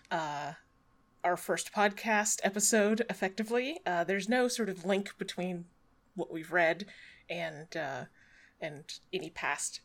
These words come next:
episodes. So today, we are talking about Binti. Gregory picked it, so please give us a summary of the novella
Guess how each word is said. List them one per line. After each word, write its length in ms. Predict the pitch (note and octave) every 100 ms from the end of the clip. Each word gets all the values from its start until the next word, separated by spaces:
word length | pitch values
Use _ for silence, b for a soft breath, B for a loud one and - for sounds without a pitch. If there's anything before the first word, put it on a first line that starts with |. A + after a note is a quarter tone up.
| -
episodes. 540 | E3 D3+ - - - -
So 380 | - - E3+ E3+
today, 680 | - F3+ G#3+ G#3 B3 D4 _ _ _ _ _ _ _ F#3+
we 120 | E3
are 160 | E3 E3+
talking 440 | - D3+ - G3
about 420 | F#3 G3 B3 - -
Binti. 440 | F#3 D4 E4+ - - G3 - b b b b b b -
Gregory 400 | G#3+ A#3 F#3+ C#3
picked 240 | A3 G#3+
it, 180 | F4+ -
so 520 | - - G3+ F#3 F3+ F3
please 440 | - A3+ C4+ C4+
give 180 | A#3 A3
us 180 | A3 -
a 60 |
summary 400 | - - B3 B3
of 100 | A#3
the 60 | A3
novella 800 | G#3+ A3+ F3+ A#3 G3+ - A3